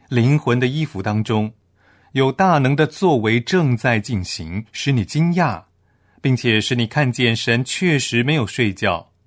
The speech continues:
他乃是活跃忙碌的。到处都是神的作为，神的眼睛遍察各地，神的手在各地做工。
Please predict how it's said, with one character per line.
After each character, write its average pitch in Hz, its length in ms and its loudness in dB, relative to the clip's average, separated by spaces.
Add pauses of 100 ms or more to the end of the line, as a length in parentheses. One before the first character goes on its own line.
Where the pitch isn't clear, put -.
他 120 100 -2
乃 98 200 -2
是 92 440 -4 (100)
活 110 340 0
跃 127 280 2
忙 80 300 -10
碌 98 180 -8
的。 - 240 -18 (1000)
到 160 280 0
处 - 460 -8 (220)
都 139 280 2
是 127 200 -4
神 87 200 -8
的 87 120 -10
作 87 240 -6
为， 82 280 -16 (680)
神 151 220 2
的 165 80 4
眼 135 280 2
睛 151 280 2
遍 127 260 0
察 113 220 -2
各 123 240 -4
地， 87 280 -10 (520)
神 160 200 2
的 190 80 4
手 87 540 -4
在 98 220 -2
各 92 260 -6
地 78 160 -12
做 80 220 -12
工。 110 340 -2